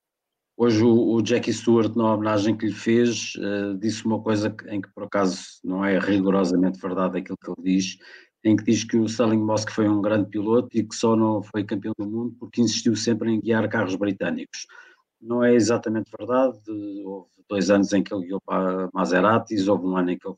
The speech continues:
foi, eh, piloto Mercedes, eh, mas de facto fez, fez grande parte da sua carreira com, com carros britânicos, até ter aquele acidente bastante grave que,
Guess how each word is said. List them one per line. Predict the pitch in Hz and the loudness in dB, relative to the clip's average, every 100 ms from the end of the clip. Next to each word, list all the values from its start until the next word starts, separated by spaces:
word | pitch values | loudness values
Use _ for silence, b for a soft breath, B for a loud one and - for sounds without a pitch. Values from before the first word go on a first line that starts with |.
| _ | _
foi, | 98 92 87 87 _ _ _ _ _ | -4 -2 -2 -8 _ _ _ _ _
eh, | 95 95 | -6 -4
piloto | - 98 95 95 | 0 0 0 -2
Mercedes, | 92 - 113 110 - - _ _ _ _ _ _ | -2 4 4 4 -4 -12 _ _ _ _ _ _
eh, | 104 104 107 104 - | 2 6 6 6 4
mas | 110 107 | 2 2
de | - - - | 0 -6 -2
facto | 104 - - - | -2 -2 -12 -6
fez, | 104 98 - | -2 -2 -4
fez | - 104 98 90 95 | -4 -4 -4 -6 -6
grande | 95 98 92 - | 0 2 2 0
parte | 98 95 | -2 -2
da | 92 | -6
sua | - 98 | -2 -2
carreira | 92 98 92 | 0 0 -2
com, | 95 92 | -2 -6
com | - 92 | -6 -10
carros | - 87 92 | -6 -4 -4
britânicos, | 90 87 95 95 104 - - b b _ _ | -4 -2 0 2 0 -4 -14 b b _ _
até | - 101 | -4 -2
ter | 92 98 92 90 92 | 2 2 4 4 2
aquele | 85 98 87 87 82 | -2 -2 -2 -4 -6
acidente | 87 - 90 87 82 - | -6 -2 0 0 -4 -6
bastante | 87 90 85 | -6 -4 -2
grave | 87 87 85 - - | 0 0 -2 -8 -14
que, | 85 | -14